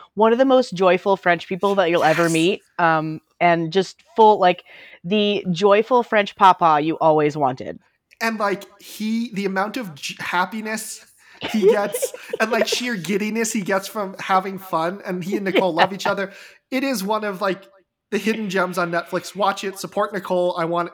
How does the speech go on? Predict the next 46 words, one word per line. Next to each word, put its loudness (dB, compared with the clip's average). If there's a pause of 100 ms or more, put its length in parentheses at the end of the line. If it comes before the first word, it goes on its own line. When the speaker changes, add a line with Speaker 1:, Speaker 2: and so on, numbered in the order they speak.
(180)
Speaker 2:
as -4
many -2
seasons -8
as -14
humanly -6
possible. -8 (360)
Speaker 1:
And 6
Speaker 2:
So 2
we 2
Speaker 1:
listen 2
to 6
Nicole's 2
podcast, 2
uh, 2
Why 4
Won't -2
You -4
Date -6
Me? -12 (320)
Speaker 2:
Oh, -2 (280)
also -2
excellent, -6
which -4
is -2
insane -4
to -6
me -8
because -6
she -6
is -4
so -2
beautiful -2
and -6
funny. -4
And -10 (120)
anyway, -6 (440)
um, -2 (720)
so 0
we -2
threw -4
a 0
Nailed -2
It -12
party -10 (640)
in 0
which, -2